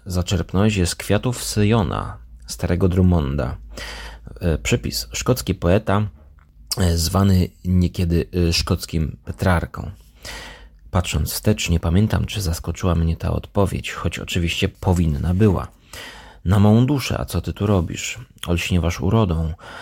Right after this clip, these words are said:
Och, z miejsca znacznie bardziej oddalonego, mój synu.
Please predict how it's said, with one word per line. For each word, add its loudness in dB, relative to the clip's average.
Och, 0
z 0
miejsca 4
znacznie 0
bardziej 2
oddalonego, 2
mój 0
synu. -4